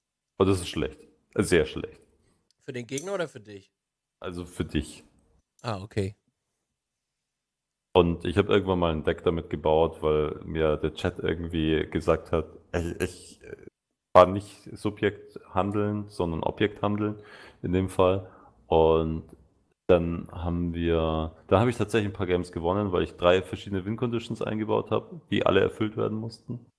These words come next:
Speaker 1: oder so.
Speaker 2: Okay.
Speaker 1: Und dann haben wir auf einer relativ großen Deckseite das Deck gepostet gehabt und so ein bisschen gepusht und Leute haben dann angefangen, das Deck zu spielen.
Speaker 2: <laughs>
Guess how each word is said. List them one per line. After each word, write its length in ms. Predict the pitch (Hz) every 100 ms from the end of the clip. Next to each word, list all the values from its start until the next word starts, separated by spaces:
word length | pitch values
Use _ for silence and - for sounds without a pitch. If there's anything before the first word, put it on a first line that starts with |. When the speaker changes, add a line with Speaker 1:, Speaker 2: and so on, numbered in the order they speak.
| -
Speaker 1:
oder 120 | 107
so. 280 | 104 107 -
Speaker 2:
Okay. 320 | 113 123 131 165 _ _ _ -
Speaker 1:
Und 140 | 92
dann 240 | 95 95
haben 220 | 98 98 95
wir 180 | 95
auf 140 | 95 95
einer 360 | 90 85 - -
relativ 480 | 90 98 104 101
großen 360 | - 98 - 87
Deckseite 600 | 95 - - 82 82 90
das 200 | 85 82
Deck 160 | - -
gepostet 600 | 90 - 80 80 - -
gehabt 360 | 82 80 82 -
und 120 | 80
so 80 | 80
ein 60 |
bisschen 280 | - - 82
gepusht 540 | 76 - - 85 - -
und 240 | 71 - - - - - _ -
Leute 340 | 78 76 78 73
haben 260 | 73 73
dann 280 | 73 69 73
angefangen, 480 | - 73 73 76 73
das 160 | 69
Deck 220 | - - -
zu 120 | -
spielen. 360 | - - 73 73 _ _ _ _ _ _ _ _ _
Speaker 2:
<laughs> 1500 | - - _ - - - - - 277 349 - 320 - 330 330